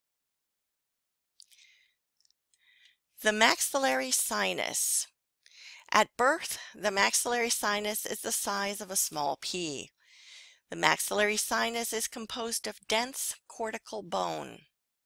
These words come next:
They appear as radiolucent areas located above the apices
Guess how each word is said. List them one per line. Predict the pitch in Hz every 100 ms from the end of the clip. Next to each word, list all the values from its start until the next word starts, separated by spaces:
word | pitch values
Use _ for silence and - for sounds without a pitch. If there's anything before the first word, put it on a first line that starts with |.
| _ _ _ _ _ _ _ _ _ _ - - - - - - - _ _ _ _
They | 196 196
appear | - 254 269 277 - -
as | 175 160 160 170 - - _ _ _ -
radiolucent | 160 190 208 269 262 247 - 240 -
areas | 220 202 175 156 160 -
located | 160 180 196 - 214 196 190
above | - 196 - 175 196 - -
the | 143 -
apices | 170 - 247 - 240 233 240